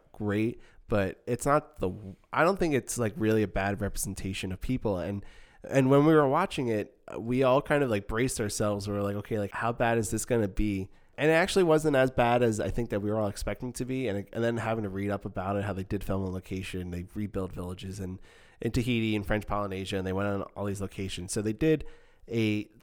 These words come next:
they took some care in-, into it, which is great, but we also know during this time and era, there's a lot worse happening. So we can't just be like, "Oh, this is all forgiven." This is just something that they took some care into,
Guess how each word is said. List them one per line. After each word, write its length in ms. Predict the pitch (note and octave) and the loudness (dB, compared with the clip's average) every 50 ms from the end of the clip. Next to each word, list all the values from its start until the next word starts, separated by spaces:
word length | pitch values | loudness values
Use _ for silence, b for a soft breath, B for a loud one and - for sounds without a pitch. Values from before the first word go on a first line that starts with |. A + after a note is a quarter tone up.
| _ - | _ -2
they 100 | C3 A#2+ | -2 -2
took 320 | A2+ - - - G3 - | -2 -2 -2 0 0 0
some 240 | - - C3+ B2 C3 | 0 2 2 2 0
care 320 | - - D#3 D3 D3 C#3+ | 0 0 0 2 2 2
in-, 120 | D3 C#3+ - - | 0 0 -2 -6
into 380 | D3 D3 C#3+ - - D#3+ D#3+ | -6 -6 -4 -2 0 2 2
it, 200 | E3+ E3+ D#3 - - | 2 2 0 -2 -4
which 280 | A#2+ A#2+ A#2 - - | 0 0 0 0 0
is 220 | A2+ G#2 F#2+ F#2 - | -4 -4 -4 -6 -12
great, 480 | - - - A2 A2+ A#2 B2 C3 - | -14 -6 0 2 2 2 2 0 0
but 100 | - A2 | -2 -2
we 120 | G2+ G#2+ A2 | 0 0 0
also 280 | G#2 G#2 G#2 - A2+ | 0 -2 -2 -4 -4
know 240 | G2 G2+ G2+ G2 G2 | -2 -2 -2 -2 -2
during 300 | F#2 - F#2+ F#2 G2 G2 | -2 -2 -4 -4 -2 -4
this 160 | F#2 F#2+ - | -6 -6 -8
time 340 | - - - F#2+ F#2+ F#2 F2 | -10 -10 -8 -6 -6 -6 -6
and 100 | E2+ - - - | -8 -10 -10 -10
era, 320 | F#2 F2+ F2+ F#2 F#2 F#2 - b b b b b | -8 -6 -6 -6 -8 -10 -12 b b b b b
there's 160 | - G2+ F#2+ | -8 -8 -6
a 40 | E2+ | -6
lot 640 | F#2+ F#2 F#2 F#2 F#2+ G#2 G#2 G2+ G2 F#2+ - - - | -8 -10 -12 -10 -6 -2 0 0 0 0 -4 -6 -6
worse 360 | G2 G#2 G2+ G2+ G2 - - - - | -4 -2 -2 -2 -2 -6 -10 -10 -10
happening. 520 | - - - G#2 G2+ - - B2 B2 A#2+ | -8 -4 -4 -4 -4 -2 -2 -2 -2 -2
So 120 | A#2 - G#2+ | -4 -4 -6
we 60 | G#2 | -6
can't 240 | - - C3+ C3 C3 C3+ | -4 -4 -2 -2 -2 -2
just 180 | C3+ A2+ - | -4 -8 -4
be 120 | - A#2 A2+ | -2 -2 -2
like, 300 | A2 G#2+ G#2 G#2+ A#2 B B B B B | 0 0 -2 -2 -4 B B B B B
"Oh, 160 | - B3+ A3+ G#3 | 2 4 4 6
this 220 | F3+ F3+ E3 - | 4 4 2 2
is 100 | D3+ B2+ | 0 0
all 160 | C3+ A#2+ A#2+ | 0 0 0
forgiven." 580 | - - G#2 F#2 A#2 E3+ F3+ A#2 G2 F#2 F2 F2 - - _ - - | -2 -2 -4 0 2 2 2 4 2 0 -2 -4 -10 -16 _ -12 -2
This 240 | D3 D#3 D#3 - | 2 2 2 2
is 80 | E3+ D3 | 0 0
just 220 | - D3 C3+ - | 0 0 0 2
something 380 | - C#3 B2+ B2+ A#2+ - B2+ B2 | 4 4 2 2 2 0 0 2
that 160 | A#2+ A2+ - | 2 0 2
they 240 | B2+ A2+ A2 G#2+ - - - _ _ - | 0 0 0 -2 -4 -10 -20 _ _ -4
took 200 | - - - - | -2 -2 -2 -2
some 240 | - - C3+ B2 A#2+ | -4 -4 -4 -4 -4
care 340 | - - - C3+ B2 A#2 G#2 | -8 -6 -2 0 0 0 0
into, 580 | F2 - G#2+ A#2 A#2 - - D#3 D#3+ E3+ E3+ | -2 -4 -4 -6 -6 -4 -2 -2 0 -2 -4